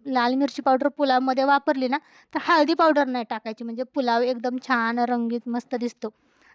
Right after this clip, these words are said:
तर मी आज तसंच केलेला होता. सगळ्या भाज्या टाकल्या, अं, काश्मीरी लाल मिरची पावडर टाकलेली आहे, कोथिंबीर टाकली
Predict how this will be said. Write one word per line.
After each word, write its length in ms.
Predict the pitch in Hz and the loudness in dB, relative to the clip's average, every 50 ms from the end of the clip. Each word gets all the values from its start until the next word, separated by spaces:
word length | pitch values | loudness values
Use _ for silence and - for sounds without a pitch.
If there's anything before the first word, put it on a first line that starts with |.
| _ - | _ -10
तर 100 | 277 277 | -10 -8
मी 120 | 277 277 | -6 -4
आज 160 | 269 269 277 277 - | -4 -4 -4 -4 -6
तसंच 220 | 302 - 277 262 _ | -8 -6 -8 -10 _
केलेला 320 | - 294 269 247 233 240 269 | -8 -8 -8 -6 -6 -6 -6
होता. 280 | 247 262 233 - 233 | -8 -8 -10 -10 -12
सगळ्या 320 | 254 302 277 262 285 294 320 | -10 -10 -8 -4 -2 -4 -2
भाज्या 360 | - 320 302 294 - 285 254 | -2 -4 -6 -4 -4 -4 -6
टाकल्या, 420 | 247 - 254 247 - 247 233 233 240 - _ _ _ _ _ _ - | -4 -4 -6 -6 -8 -10 -12 -12 -12 -14 _ _ _ _ _ _ -14
अं, 240 | 254 240 247 240 240 233 | -12 -10 -10 -10 -10 -8
काश्मीरी 440 | - 311 269 - 269 262 269 294 277 | -8 -8 -6 -4 -4 -4 -4 -4 -4
लाल 180 | 277 262 262 254 | -2 -2 -2 -2
मिरची 280 | 254 277 262 - - | -2 -4 -6 -6 -8
पावडर 300 | 254 269 247 233 226 240 | -4 -2 -2 -2 -2 -4
टाकलेली 380 | 226 - 254 247 - 226 220 226 | -4 -4 -6 -6 -6 -8 -8 -6
आहे, 160 | 240 233 247 | -6 -8 -8
कोथिंबीर 520 | 233 - 269 254 247 - 254 254 254 294 285 | -8 -4 -4 -4 -4 -4 -6 -6 -4 -6 -2
टाकली 360 | - 254 240 - 226 214 233 | -2 -2 -2 -2 -6 -10 -10